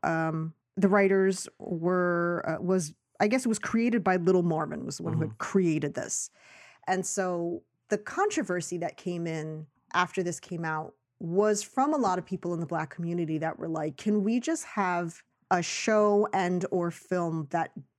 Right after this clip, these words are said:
Speaker 1: doesn't focus on the tragedies of being Black in America?"
Speaker 2: Yeah.
Speaker 1: And I can totally see that. Um, wh-, wh-, what was the show that we just finished watching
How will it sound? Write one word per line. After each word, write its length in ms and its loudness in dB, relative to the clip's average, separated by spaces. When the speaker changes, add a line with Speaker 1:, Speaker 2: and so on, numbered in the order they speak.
Speaker 1:
doesn't 500 4
focus 760 -2
on 480 -4
the 100 4
tragedies 720 2
of 240 -4
being 240 0
Black 420 -2
in 400 -6
America?" 400 -6
Speaker 2:
Yeah. 200 -10
Speaker 1:
And 100 6
I 60 4
can 240 2
totally 600 2
see 220 0
that. 280 -6
Um, 560 0
wh-, 240 0
wh-, 320 -2
what 120 -6
was 180 -6
the 140 -4
show 240 -4
that 100 -4
we 60 -2
just 180 -10
finished 220 -8
watching 360 -10